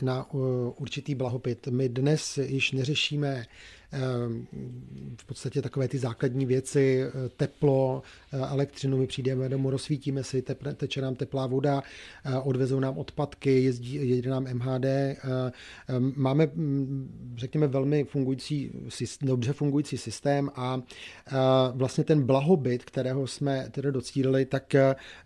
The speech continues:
jsme na nějakém jako vrcholu. A já si myslím, že nastala doba, kdy je potřeba méně v rámci určitých, nebo vlastně všech projektů i, e, smýšlení činnosti, e, člověka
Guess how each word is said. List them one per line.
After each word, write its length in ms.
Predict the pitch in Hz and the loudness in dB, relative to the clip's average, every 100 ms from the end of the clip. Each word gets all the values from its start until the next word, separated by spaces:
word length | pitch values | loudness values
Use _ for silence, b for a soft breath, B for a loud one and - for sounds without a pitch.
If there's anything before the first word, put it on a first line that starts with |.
| 131 | -2
jsme 360 | 117 143 135 135 | 2 2 2 0
na 120 | 131 | -2
nějakém 340 | 123 131 - 131 | 0 0 0 -2
jako 200 | 127 147 | 0 0
vrcholu. 580 | 120 113 - 143 120 98 - B B B B - | 2 0 4 6 6 2 -12 B B B B 0
A 260 | 131 123 | 2 4
já 120 | 113 | 2
si 120 | 120 156 | 4 4
myslím, 220 | 147 170 | 4 4
že 140 | 165 | 6
nastala 440 | 156 135 - 160 165 | 4 2 2 4 6
doba, 460 | 135 123 139 160 170 | 6 6 4 2 2
kdy 160 | 131 | 6
je 100 | 139 | 6
potřeba 600 | 139 143 - 151 156 147 - | 4 0 0 2 2 2 -2
méně 560 | 131 127 135 147 147 151 | -2 0 2 2 2 0
v 80 | 127 | -2
rámci 520 | 131 131 - 151 135 | -4 -4 0 2 2
určitých, 600 | 120 - 139 143 127 - | 0 -6 -6 -6 -8 -6
nebo 200 | 110 95 - | -6 -6 -10
vlastně 280 | 107 - 117 | -12 -10 -6
všech 320 | - 175 - | 0 0 0
projektů 580 | - 123 123 - 151 156 B B B - | -2 -2 -2 -2 -2 -2 B B B 0
i, 180 | 165 160 | 4 4
e, 40 | 156 143 135 131 | 2 -2 0 -2
smýšlení 840 | 117 - - - 139 131 156 151 156 | -4 -8 -4 2 2 4 4 4 4
činnosti, 640 | - 143 143 - 156 131 113 127 | 2 0 0 2 4 2 0 -6
e, 40 | 120 | -6
člověka 600 | - 123 143 143 156 | -4 -2 0 2 0